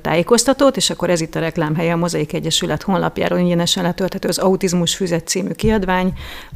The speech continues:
<clears throat> ami egy ilyen körülbelül ötven oldalas, ö, füzet, és a legfontosabb információk terápiákról, illetve a juttatásokról ott vannak fönt.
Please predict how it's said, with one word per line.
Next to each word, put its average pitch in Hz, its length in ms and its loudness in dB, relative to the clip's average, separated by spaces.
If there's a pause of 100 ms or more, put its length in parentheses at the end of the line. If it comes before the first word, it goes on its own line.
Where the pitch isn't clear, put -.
(220)
<clears throat> 285 360 6
ami 208 160 8
egy 190 120 6
ilyen 190 180 6
körülbelül 185 420 8
ötven 185 280 2
oldalas, 175 800 4
ö, 175 280 2
füzet, 214 600 0 (600)
és 190 220 4
a 196 60 4
legfontosabb 190 640 2
információk 180 760 0
terápiákról, 170 680 2
illetve 170 340 0
a 165 40 0
juttatásokról - 1000 -2
ott 185 200 -4
vannak 170 360 0
fönt. 240 380 4